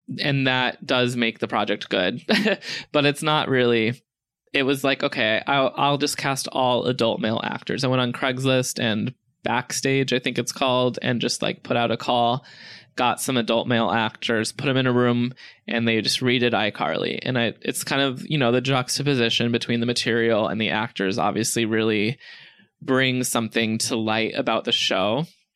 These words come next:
I think the show is a good and show that's well written.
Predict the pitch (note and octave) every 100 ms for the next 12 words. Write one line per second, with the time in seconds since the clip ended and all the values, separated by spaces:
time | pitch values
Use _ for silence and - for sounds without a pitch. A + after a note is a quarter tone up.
0 | _ _ - C#3+ C#3 G3+ F#3+ D3+ - A#2
1 | A2+ A#2 A#2+ - A2+ A2 A2+ - B2+ G#2
2 | - - - F#2+ D3 B2 - D3 B2 A#2
3 | A2 - D#3 G3 A3+